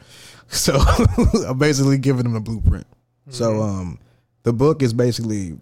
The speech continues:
Speaker 1: like, everybody has the All You Need to Know About the Music Business book by Donald Passman, which
Speaker 2: Mm-hmm.
Speaker 1: is a great book. But when you read it, I feel like you almost need a law degree to really decipher everything, 'cause he's a lawyer, first of all. He
Speaker 2: Yeah,
Speaker 1: wrote,
Speaker 2: exactly.
Speaker 1: yeah, so I wanted to break that down in layman's terms, like, what do you need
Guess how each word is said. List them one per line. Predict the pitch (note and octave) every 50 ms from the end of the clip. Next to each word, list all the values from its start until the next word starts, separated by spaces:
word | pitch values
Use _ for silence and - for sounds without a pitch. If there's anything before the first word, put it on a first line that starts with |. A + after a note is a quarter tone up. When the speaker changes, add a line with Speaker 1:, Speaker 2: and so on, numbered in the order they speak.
| _ _ _ _ _ _ _
Speaker 1:
like, | A2+ A2+ A2 -
everybody | - F3 E3+ D3+ C3+ C3 A#2+
has | B2 A#2+ A#2 A2 G2
the | G#2 A2 G#2+ G#2 - -
All | A2+ A#2 A#2+
You | A#2 A#2
Need | A#2 A#2 G#2
to | G#2
Know | G#2+ G#2
About | F#2+ G2 F#2+
the | - F#2+
Music | F#2+ F#2+ F2+ F2 E2+
Business | F2+ F#2 G2+ - G#2
book | G2+ F#2+ F#2 -
by | G2+ - E2+
Donald | F#2+ F#2+ F#2+ G2 F2+ -
Passman, | - F#2+ F2+ - - - E2 E2 - - _ _ -
which | G#2 G#2 B2+
Speaker 2:
Mm-hmm. | B2 G2+
Speaker 1:
is | F#2+ G2+
a | G2
great | G2 B2 B2+ B2 A#2 G2+
book. | G2 A2 G#2+ F#2+ -
But | - G#2
when | G2 G#2+ G#2+ A#2
you | C#3+ C#3
read | A#2 A2 A#2+ B2 A#2+ G#2+
it, | G2+ F#2+ -
I | - _ _ _ _ _ _ _ _ _
feel | - F3
like | D#3+ B2 G#2+
you | A#2 A#2
almost | A#2 A#2 G#2+ G#2+
need | A2+ F#2
a | F2
law | F#2+ G#2 G#2+ G#2+
degree | G2+ F#2+ G2 F#2 F#2
to | F2+ F2+
really | F#2+ F#2+ F#2
decipher | F#2 F#2 - - G2+ G2 G2 G2 G2 -
everything, | - G#2+ G#2+ G#2 G2+ A2 G#2 G#2+
'cause | - A#2 -
he's | D#3 E3 B2
a | G#2
lawyer, | G2+ A2 A2 G2 F#2 E2+ E2
first | E2+ - F#2 F2+
of | G2 F#2+
all. | F2+ F2+ G2+
He | B2
Speaker 2:
Yeah, | C#3+ C3
Speaker 1:
wrote, | A2 F#2+ -
Speaker 2:
exactly. | - C3 A2+ A#2 A2+ - _ _ _ _ -
Speaker 1:
yeah, | C#3+ A#2 G2+ F#2
so | - - B2 A#2 A2+ G#2+ G2+ - - _ _ -
I | - B2+
wanted | D3+ E3 E3+ D3
to | C3+
break | A#2 B2 C3+ C#3 C3+ G#2 A2
that | A#2+ A#2 A2 G#2
down | A#2 A2+ A2+ A2+ A2 G#2+
in | G2+ F#2+
layman's | G#2+ A2 A2+ G#2+ G#2 G2 F#2+ -
terms, | - G2 G2 F#2+ G2 E2+
like, | G2 F#2 F2 F2+ D#2+ - - _ _ _ _ _ _ _ _ _ _ _ _ _ _ _
what | G#2 A#2 D3 D#3 C#3 B2+
do | B2+ B2+
you | B2 B2+ B2+ A#2+ A2
need | G#2+ A2+ A#2+ A#2+ A#2 G#2+ G2+ F#2+ F#2 -